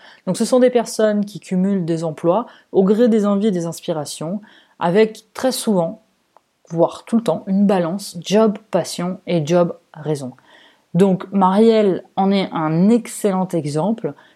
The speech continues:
Elle est coach, formatrice, consultante, communicante, conceptrice, rédactrice, auteure. Dans son livre, elle va beaucoup nous parler de ces personnes qui vont être, bah, par exemple, bouchers, euh, le jour et D J la nuit, donc qui vont vraiment cumuler deux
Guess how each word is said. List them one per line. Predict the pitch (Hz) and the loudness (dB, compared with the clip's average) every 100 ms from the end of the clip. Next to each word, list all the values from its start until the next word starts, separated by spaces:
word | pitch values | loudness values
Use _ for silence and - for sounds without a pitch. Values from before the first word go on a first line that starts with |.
| - | -2
Elle | 175 | 0
est | 156 - | 0 -4
coach, | - 226 233 - | 2 2 2 -4
formatrice, | - 151 156 - 214 208 - | -4 -2 -4 -2 -2 -4 -8
consultante, | 165 143 160 143 - 196 214 220 | -10 -8 -6 -2 0 2 0 -2
communicante, | - 170 156 156 143 202 214 214 | -2 -2 -2 -4 -2 0 0 -2
conceptrice, | - 156 156 147 - 214 220 - | -8 -4 -4 -4 0 2 2 0
rédactrice, | 139 147 143 - 196 190 - _ - | -4 -2 -4 -2 -2 -2 -16 _ 0
auteure. | 160 151 127 - _ _ - - _ _ _ _ _ _ - | 0 2 -2 -2 _ _ -20 -20 _ _ _ _ _ _ -4
Dans | 196 220 | 2 2
son | 208 214 | 2 2
livre, | 214 269 226 | 4 4 2
elle | |
va | 175 | 2
beaucoup | 160 208 - 226 | 2 0 2 2
nous | 208 | 2
parler | 208 180 202 220 | 0 0 2 2
de | 180 | 0
ces | - 170 | -2 -4
personnes | 175 165 - 202 196 | -6 -8 -6 -6 -4
qui | - | -4
vont | 151 160 | -4 -6
être, | 170 | -6
bah, | 156 | -10
par | 147 | -12
exemple, | 147 143 180 - 156 | -12 -6 -6 -6 -6
bouchers, | 143 170 - 175 180 | -4 -6 -2 2 2
euh, | 156 135 135 | 2 -2 -6
le | 131 131 | -8 -10
jour | 135 170 226 208 | -4 2 2 2
et | 175 175 | 0 0
D | 160 170 | 2 2
J | 185 | 2
la | 185 | 0
nuit, | 170 156 147 | -4 -6 -8
donc | 147 147 | -10 -12
qui | - | -6
vont | 175 | -4
vraiment | 170 208 226 | 0 0 0
cumuler | 226 196 185 196 | -2 -2 0 -2
deux | 170 160 202 202 | -2 -2 -2 -2